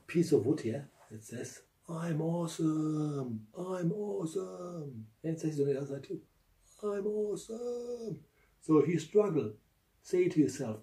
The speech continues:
"I'm awesome." So this is the week for you to realize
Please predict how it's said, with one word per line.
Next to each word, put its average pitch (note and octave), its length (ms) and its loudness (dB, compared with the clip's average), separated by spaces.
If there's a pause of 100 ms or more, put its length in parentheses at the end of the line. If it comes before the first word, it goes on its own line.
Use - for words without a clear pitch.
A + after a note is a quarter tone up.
"I'm F#3+ 240 -4
awesome." F3+ 640 -6
So C#3+ 120 -2
this G3 180 6
is G#3+ 120 2
the G#3+ 120 0
week F#3+ 400 -2 (320)
for C#3+ 100 -2
you D3 160 6
to C#3+ 120 -2
realize D#3+ 720 2